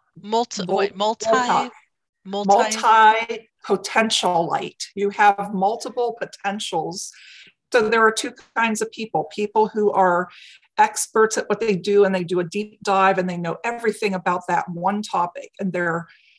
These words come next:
Speaker 2: they're just excellent at what they do. And then there's people like me that dabble in so many different things. And I learn quickly and I know a lot about it because I can apply it from a different lens because I've built on previous skill set. And so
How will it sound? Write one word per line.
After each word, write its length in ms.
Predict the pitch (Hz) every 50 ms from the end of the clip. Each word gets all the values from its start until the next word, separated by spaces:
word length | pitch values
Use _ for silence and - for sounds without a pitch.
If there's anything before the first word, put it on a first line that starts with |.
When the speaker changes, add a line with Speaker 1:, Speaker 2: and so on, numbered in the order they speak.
| _ _ _
Speaker 2:
they're 100 | - 196
just 240 | 180 - 185 185 - -
excellent 500 | - 220 214 - - - 196 180 175 170
at 80 | 175 -
what 160 | 196 170 -
they 100 | 180 170
do. 480 | 160 156 - - 202 190 175 165 165 170
And 160 | - 190 190
then 80 | 190 185
there's 200 | 185 180 - -
people 280 | - - 226 226 226 220
like 280 | 208 185 185 180 - -
me 160 | 208 208 208
that 220 | 202 196 - 180 -
dabble 400 | 190 185 175 180 175 175 175 175
in 120 | 165 170
so 260 | - - - - 226 226
many 180 | 220 202 202
different 480 | 180 - 180 - 180 175 185 185 - -
things. 640 | - 214 208 185 165 170 175 190 - - - - - - _ - - - - _ - - _ _ -
And 100 | 208 202
I 60 | 190 180
learn 320 | 170 185 202 226 233 240
quickly 560 | - - 226 202 208 - 208 202 196 202 196
and 140 | 196 190 185
I 60 | 185
know 180 | 185 185 180 180
a 20 |
lot 300 | 175 170 180 196 202 208
about 420 | 214 214 175 190 190 196 208 214 175
it 180 | 175 180 - _
because 320 | - 180 - - 208 180 -
I 200 | 202 196 185 185
can 240 | 185 - - 196 185
apply 440 | 185 - - - 196 196 208 208
it 220 | 208 190 175 165 - - - - -
from 160 | - 185 175
a 80 | 180 170
different 480 | 170 - 185 185 - 202 185 170 - 180
lens 840 | 180 190 196 196 196 196 190 175 170 170 175 190 185 - - - _ _ _ _ _ _ -
because 360 | 185 180 180 - 190 180 185
I've 260 | 185 180 175 - -
built 320 | - 196 208 214 208 - -
on 380 | 185 180 180 180 180 180 180 180
previous 800 | - - 202 196 208 196 202 190 190 180 165 165 - - - -
skill 600 | - - - - - - - - 208 208 208 208
set. 360 | 214 - - 180 170 156 143 -
And 160 | 185 180 180
so 420 | - - - 190 180 180 170 175